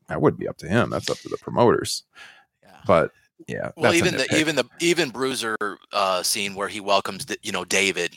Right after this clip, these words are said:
Speaker 2: you know, early on, like, "Welcome to showbiz," or "Wel-, welcome to the business." There was, like, those flashes and moments where they're like, "All right, here's a peek behind the scene,"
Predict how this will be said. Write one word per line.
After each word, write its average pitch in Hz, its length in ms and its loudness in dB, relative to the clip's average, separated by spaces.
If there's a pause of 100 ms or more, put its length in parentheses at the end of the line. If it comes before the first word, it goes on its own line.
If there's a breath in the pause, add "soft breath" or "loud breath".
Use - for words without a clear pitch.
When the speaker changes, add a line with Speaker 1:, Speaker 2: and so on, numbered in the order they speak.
(120)
Speaker 2:
you 104 120 -6
know, 95 320 -2
early 95 520 0
on, 92 420 -2
like, 98 240 -2
"Welcome 110 300 2
to 104 60 0
showbiz," 87 580 -2
or 87 60 -8
"Wel-, 92 340 0
welcome 98 300 -2
to 92 60 -2
the 85 60 -6
business." 87 380 -4 (380 loud breath)
There 135 120 6
was, 143 160 0
like, 131 260 0
those 120 160 -6
flashes 131 520 0
and 107 100 -6
moments 110 420 -4
where 104 160 -2
they're 101 180 2
like, 95 240 2
"All 101 80 2
right, 92 160 0
here's 117 180 -6
a 107 60 -6
peek - 220 -14
behind 95 280 -2
the 90 80 -6
scene," 107 420 -4